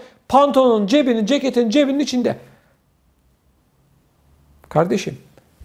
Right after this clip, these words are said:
ver bu millete parayı ver. Millet perişan,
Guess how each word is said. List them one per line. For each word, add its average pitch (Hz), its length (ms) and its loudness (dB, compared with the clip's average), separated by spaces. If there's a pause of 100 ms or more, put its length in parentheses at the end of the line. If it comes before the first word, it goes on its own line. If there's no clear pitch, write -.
(140)
ver 180 400 2 (220)
bu 202 140 -2
millete 196 360 -2
parayı 196 380 0
ver. 196 240 0 (840)
Millet 226 360 0
perişan, 220 520 0